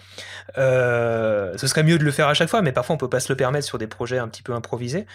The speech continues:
Euh, et c'est vrai qu'il faut quand même réfléchir à son montage, et, et ça, c'est quelque chose. Alors, quand on fait de la photo, on va penser à, à, à comment on va développer notre photo, comment on va peut-être éventuellement un peu apporter quelques retouches.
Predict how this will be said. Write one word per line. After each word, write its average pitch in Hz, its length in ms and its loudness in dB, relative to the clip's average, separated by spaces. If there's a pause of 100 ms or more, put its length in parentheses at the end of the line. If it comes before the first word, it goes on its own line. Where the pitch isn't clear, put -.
(360)
Euh, 110 800 0
et 120 220 -2
c'est 139 140 -2
vrai 175 100 2
qu'il - 100 -8
faut 160 120 -4
quand 147 120 0
même 139 100 0
réfléchir 131 360 0
à 120 60 0
son - 120 -4
montage, 131 380 -2
et, 120 220 0
et 110 40 0
ça, 143 140 0
c'est 131 100 -4
quelque 117 100 -4
chose. 139 400 -2
Alors, 110 360 0
quand - 120 -2
on 127 80 0
fait 143 120 2
de 135 60 4
la 131 60 4
photo, 143 220 0
on 160 60 2
va 120 100 0
penser 127 480 -2
à, 107 320 0
à, - 220 -6
à - 60 -10 (280)
comment 131 220 0
on - 20 2
va 120 80 0
développer 127 480 -2
notre 120 200 -4
photo, 147 340 -2
comment 117 220 -4
on - 20 -2
va 113 100 -2
peut-être 120 380 -6
éventuellement 117 400 -6
un 113 60 -6
peu 123 140 -4
apporter 113 340 -8
quelques 101 200 -8
retouches. 110 440 -8